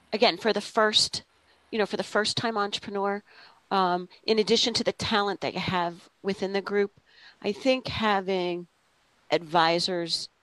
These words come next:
and mentors that you can trust who've been through this before, um, can be tremendously helpful and can help you navigate,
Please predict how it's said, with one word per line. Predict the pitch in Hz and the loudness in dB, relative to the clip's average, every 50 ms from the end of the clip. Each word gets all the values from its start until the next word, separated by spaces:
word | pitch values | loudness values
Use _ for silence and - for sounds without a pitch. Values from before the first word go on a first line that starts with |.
| _ _ _ - | _ _ _ -4
and | 180 180 185 180 | -2 -2 0 2
mentors | 180 170 170 170 - - 185 175 165 165 - - - - _ _ _ _ _ _ - | 2 2 2 0 -2 -4 -2 -2 -2 -2 -4 -4 -6 -8 _ _ _ _ _ _ 2
that | 214 202 - - | 2 2 2 0
you | 190 185 | -4 -8
can | - - 202 175 | -8 -8 -10 -8
trust | - - - - 202 180 180 180 - - - - - _ _ _ _ _ | -10 -8 0 2 4 4 4 2 -2 -6 -10 -14 -18 _ _ _ _ _
who've | - 196 190 175 165 180 - - _ _ _ _ _ _ _ | 0 2 2 2 -2 -8 -14 -18 _ _ _ _ _ _ _
been | 220 208 214 | 6 6 6
through | 208 - 214 208 196 | 2 0 0 0 2
this | 180 190 190 196 - | 2 0 -2 -2 -4
before, | - 190 - - - 185 180 180 180 180 180 180 - _ _ _ - - _ _ _ - | -6 -8 -8 -4 -4 0 2 4 4 2 2 0 -6 _ _ _ -20 -20 _ _ _ -4
um, | 175 180 170 156 160 - - - | -2 -2 -2 -2 -4 -6 -4 -4
can | - - 208 185 | -2 -2 -2 -2
be | 170 185 180 170 165 160 - - _ _ _ _ _ | -2 -4 -4 -4 -6 -10 -14 -18 _ _ _ _ _
tremendously | - - - 226 202 196 196 202 202 202 208 214 202 196 190 - - 175 185 175 165 165 160 160 165 - _ - _ _ _ | -10 -6 -2 -2 -2 -2 -2 0 2 2 2 4 2 -2 -2 -2 -4 -4 -2 0 0 0 0 -2 -4 -6 _ -20 _ _ _
helpful | - - 208 185 - - - - 160 123 120 120 - - | -4 -2 -2 0 -2 -4 -2 -2 0 0 2 0 -2 -2
and | 156 160 170 | -4 -4 -4
can | 190 185 185 | -6 -6 -6
help | 180 196 185 175 - - | -2 -2 -4 -4 -4 -6
you | 160 165 | -6 -6
navigate, | 165 175 180 180 180 175 175 180 143 165 151 143 147 135 - - | 0 2 4 4 4 4 2 0 0 2 2 2 2 0 -4 -10